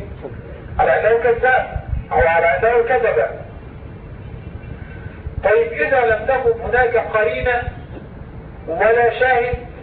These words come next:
يدل دلالة صريحة على أن هذا الرجل كذاب، ولكن النفس لا تطمئن مع ذلك إلى قبول روايته، يظل في حيز إيه؟ الاتهام، يظل في حيز الاتهام.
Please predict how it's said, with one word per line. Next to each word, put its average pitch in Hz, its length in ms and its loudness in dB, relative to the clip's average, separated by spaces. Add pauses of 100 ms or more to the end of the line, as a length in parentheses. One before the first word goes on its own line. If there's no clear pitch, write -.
(120)
يدل 453 440 4 (180)
دلالة 233 480 4
صريحة 233 440 2 (500)
على 214 220 4
أن 220 200 2
هذا 202 260 4
الرجل 190 260 2
كذاب، - 380 2 (1500)
ولكن 240 400 4
النفس 254 360 2
لا 226 140 4
تطمئن 214 680 0
مع - 200 4
ذلك 233 360 4
إلى 226 120 4
قبول 226 360 0
روايته، - 600 0 (760)
يظل 247 440 2
في 453 80 4
حيز 466 360 2
إيه؟ 427 280 4 (540)
الاتهام، - 580 2 (1040)
يظل - 360 4
في 185 100 2
حيز 240 360 4 (380)
الاتهام. 370 600 2